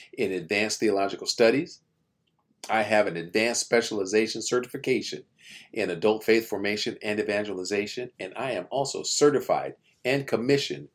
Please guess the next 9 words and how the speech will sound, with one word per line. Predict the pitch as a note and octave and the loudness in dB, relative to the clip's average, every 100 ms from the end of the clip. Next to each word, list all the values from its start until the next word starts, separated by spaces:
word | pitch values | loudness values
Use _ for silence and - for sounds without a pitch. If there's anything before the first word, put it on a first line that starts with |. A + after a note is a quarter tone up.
| _ _ - | _ _ 2
by | F#2 | 2
Bishop | E2+ A#2 - F#2+ | 4 2 2 -2
Alberto | F2 G#2 A2 | 2 2 4
Rojas | A2 A#2 F2+ D2+ - - - | 4 4 4 -6 -10 -14 -8
as | F2+ | -6
a | D2+ | -4
lay | D#2+ G2+ F#2+ C#2+ - - | -2 2 2 0 -8 -20
ecclesial | - F2 F2 G#2 | -10 -8 -4 -4
minister. | G2 D#2+ - - | -6 -8 -14 -18